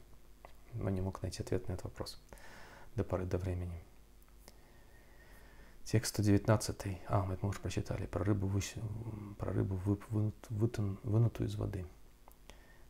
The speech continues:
Текст сто двадцатый. Да, и когда мы теряем эту связь с Кришной, то, м, агония, возникающая при этом, невозможно, её невозможно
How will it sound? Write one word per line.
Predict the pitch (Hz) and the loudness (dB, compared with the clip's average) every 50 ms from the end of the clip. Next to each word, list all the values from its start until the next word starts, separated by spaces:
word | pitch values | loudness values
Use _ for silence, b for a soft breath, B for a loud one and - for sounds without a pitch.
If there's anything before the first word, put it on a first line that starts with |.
| B - | B -2
Текст | - - 101 - - | 0 2 2 2 2
сто | - 107 | 2 4
двадцатый. | 101 101 - - 113 - - - 90 - - - - - - - - - - - - - - - - - - - - - B B B B B B B B B B B B B - | 4 2 2 2 0 0 0 -4 -10 -10 -12 -16 -20 -20 -20 -20 -20 -20 -20 -20 -20 -20 -20 -20 -20 -20 -20 -20 -20 -20 B B B B B B B B B B B B B 6
Да, | - 120 113 107 | 10 12 12 12
и | 107 | 12
когда | 101 - 104 101 101 110 107 104 98 95 - - - - - - - - - - - - - - - - - - - - - - - - - | 12 10 10 12 12 12 12 12 12 10 4 -4 -12 -18 -18 -18 -18 -18 -20 -20 -20 -20 -20 -18 -18 -18 -18 -18 -20 -18 -16 -14 -12 -4 0
мы | - 92 95 92 | 4 6 6 6
теряем | - - - 110 123 139 139 120 98 | 6 8 10 12 12 12 12 10 8
эту | 92 - 92 | 6 2 -2
связь | - - - 87 - | -2 -2 -2 -2 -2
с | - | -4
Кришной, | - - 95 87 - - 95 90 87 87 | -6 -6 -6 -6 -4 -4 -4 -4 -4 -4
то, | - - 92 98 98 92 92 95 113 - - | -2 -2 0 0 0 0 0 -2 -2 -4 -4
м, | 107 107 107 113 - - - | -4 -4 -4 -2 -4 -2 0
агония, | - 95 95 92 110 127 127 107 95 90 | 2 4 6 8 10 10 10 8 8 6
возникающая | 87 85 87 90 85 - - 90 85 85 82 - - - | 4 4 2 2 0 0 0 0 0 0 -2 -2 -4 -6
при | - - 92 | -4 -2 -2
этом, | 92 - - 92 92 | -2 -2 -4 -4 -2
невозможно, | 90 90 92 87 90 95 101 101 95 - 107 | -2 0 0 0 0 2 2 2 2 0 -2
её | 104 98 95 | -2 0 0
невозможно | 95 95 95 95 92 95 95 95 98 92 87 85 | 2 2 2 2 2 2 2 2 2 0 0 -2